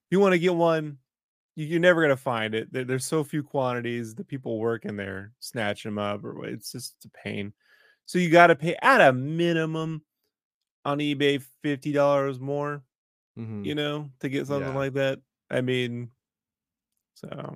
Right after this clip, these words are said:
Speaker 1: what are you gonna
Speaker 2: But
Speaker 1: do?
Speaker 2: when you, yeah, you, you, you spend fifty dollars more, but, like, like, for me, if I was to drive around Los Angeles and stuff like that, I'm gonna spend probably thirty bucks in gas. You know what I mean? Just trying to get around. So
Speaker 1: Oh,
Speaker 2: it's
Speaker 1: well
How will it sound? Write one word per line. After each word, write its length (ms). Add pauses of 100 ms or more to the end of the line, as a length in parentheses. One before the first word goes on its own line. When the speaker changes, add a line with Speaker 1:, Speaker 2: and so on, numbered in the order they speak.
(140)
Speaker 1:
what 120
are 40
you 80
gonna 60
Speaker 2:
But 140
Speaker 1:
do? 0
Speaker 2:
when 120
you, 220
yeah, 260
you, 260
you, 200
you 160
spend 200
fifty 220
dollars 360
more, 240
but, 180
like, 180
like, 200
for 160
me, 360
if 120
I 80
was 160
to 60
drive 300
around 220
Los 260
Angeles 680
and 160
stuff 200
like 220
that, 240
I'm 140
gonna 160
spend 520
probably 320
thirty 300
bucks 280
in 120
gas. 540
You 80
know 80
what 80
I 40
mean? 240
Just 160
trying 160
to 60
get 140
around. 280
So 160
Speaker 1:
Oh, 20
Speaker 2:
it's 200
Speaker 1:
well 280